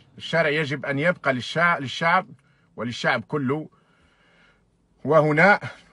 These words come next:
أحيي إخواننا متاع المطافئ اللي خرجوا في الحراش بشكل هائل، وحيي كل الجهات التي تخرج من أجل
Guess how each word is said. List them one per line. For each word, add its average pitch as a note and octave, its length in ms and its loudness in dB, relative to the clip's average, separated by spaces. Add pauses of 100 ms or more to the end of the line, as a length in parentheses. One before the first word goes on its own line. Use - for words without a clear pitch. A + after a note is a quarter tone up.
أحيي D#3 480 0
إخواننا D3+ 380 -2
متاع A#2+ 160 -2
المطافئ C3+ 580 2 (200)
اللي B2 160 -4
خرجوا C3+ 380 -2
في B2 60 -10
الحراش D3 600 2
بشكل B2 640 -4
هائل، E3 500 0 (560)
وحيي E3+ 600 0
كل G3+ 260 4
الجهات D3 480 0
التي C3+ 280 -4
تخرج G3 640 4 (360)
من B2+ 240 -6
أجل D3+ 420 4